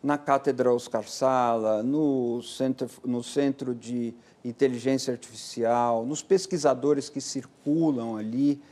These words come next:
é, pode ser que haja, é, em algum momento,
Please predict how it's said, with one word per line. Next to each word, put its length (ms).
é, 680
pode 320
ser 280
que 220
haja, 640
é, 600
em 120
algum 340
momento, 800